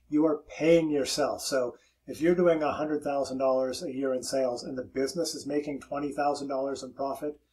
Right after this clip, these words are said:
after you and all your expenses have been paid, that's not bad. That's a good amount of money to invest back into the business. It shows it's a viable model. It allows you to bump up your wages, and, uh, you know, so you can be up at twenty-five, thirty bucks an hour, right?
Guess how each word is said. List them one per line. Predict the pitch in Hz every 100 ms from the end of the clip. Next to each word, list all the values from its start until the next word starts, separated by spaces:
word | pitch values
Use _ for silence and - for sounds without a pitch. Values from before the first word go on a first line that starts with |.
| _ -
after | 135 - 139
you | 123 131 135
and | 135
all | 127
your | 131 127
expenses | 113 - 131 131 143
have | 151
been | 156 151
paid, | 151 165 165 _ _ _ _ -
that's | - -
not | 143 131
bad. | 139 120 104
That's | - - -
a | -
good | 139 151
amount | 151 156
of | 147
money | 143 143 143
to | 143
invest | 139 131 135 -
back | 143 135 139
into | 127
the | 110
business. | 107 131 147 165 160 - - - - -
It | 123
shows | - - 139 147
it's | 151 147
a |
viable | 147 143 143 143 143
model. | 139 143 139 135 - _ _
It | -
allows | 113 120 135 135
you | 135
to | 131
bump | 135 127
up | 131 127
your | 131 123
wages, | 123 123 120 123 117 -
and, | 117
uh, | 101
you | 131 123
know, | 117
so | -
you | 139
can | 143 139
be | 147
up | 180 196
at | 170
twenty-five, | - 139 131 139 131
thirty | - 127 135
bucks | 135 131 -
an | 131
hour, | 165 117 98
right? | 104 135